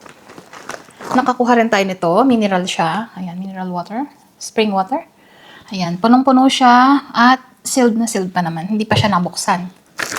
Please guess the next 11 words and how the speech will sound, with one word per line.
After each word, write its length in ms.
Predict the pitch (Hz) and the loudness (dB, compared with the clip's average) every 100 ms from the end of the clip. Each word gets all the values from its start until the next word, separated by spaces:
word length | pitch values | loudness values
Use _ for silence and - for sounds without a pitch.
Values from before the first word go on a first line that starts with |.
| - - - | -10 -12 -12
Ito, 240 | 277 254 247 | -2 0 2
may 80 | 262 | 2
nakuha 400 | 277 262 262 240 | 2 2 0 0
tayo 160 | 214 208 | 0 0
nito, 240 | 196 180 | -2 -4
day. 240 | 156 143 175 - - - _ _ _ _ _ _ | -2 -4 -6 -14 -20 -20 _ _ _ _ _ _
Nahulog 400 | 240 277 403 349 | 4 6 6 6
yung 240 | 254 285 269 | 6 6 6
label 240 | 240 226 | 6 4
niya 160 | 214 185 | 2 2
dun. 320 | 190 185 | 0 0